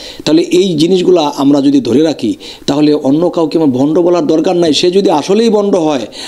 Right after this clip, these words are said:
আর আমি যদি তাকে ভণ্ড বলি, তাহলে দেখা গেছে যে তার কিছু পাপের ভার আমার মধ্যে আসে। আর তিনি যদি ভালো হয়,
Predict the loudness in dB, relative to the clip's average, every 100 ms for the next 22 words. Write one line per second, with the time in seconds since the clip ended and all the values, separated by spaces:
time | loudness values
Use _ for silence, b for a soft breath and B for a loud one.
0 | B -2 0 0 0 0 0 0 0 0
1 | 2 2 4 4 2 -2 B B -8 -4
2 | 0 0 0 0 -2 0 -2 -2 B -4
3 | -4 -2 -4 -4 -2 -2 -2 -2 -4 -2
4 | -2 0 -2 -2 0 0 0 -2 -4 -4
5 | -4 -6 -12 -20 -20 -20 -20 -20 -20 -20
6 | -20 B B B -4 -4 -2 0 2 2
7 | 2 2 0 2 0 -2